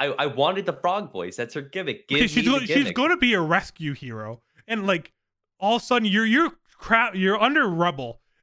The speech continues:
Speaker 2: and someone ru-, uh, runs up to you and starts saying, "Ribbit, I'm here to help you, Ribbit."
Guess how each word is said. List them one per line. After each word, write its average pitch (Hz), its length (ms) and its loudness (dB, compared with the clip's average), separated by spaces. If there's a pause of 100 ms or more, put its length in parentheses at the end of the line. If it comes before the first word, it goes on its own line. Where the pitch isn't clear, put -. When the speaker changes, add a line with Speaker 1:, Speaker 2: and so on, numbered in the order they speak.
Speaker 2:
and 202 160 -4
someone 240 400 0
ru-, 208 120 4
uh, 170 400 0
runs 196 260 2
up 208 160 2
to 180 80 -8
you 170 200 0
and 156 100 -6
starts 180 200 -6
saying, 185 300 -2 (120)
"Ribbit, 220 340 2
I'm 196 180 2
here 214 160 2
to 202 100 2
help 220 260 0
you, 156 140 -8
Ribbit." 160 380 -2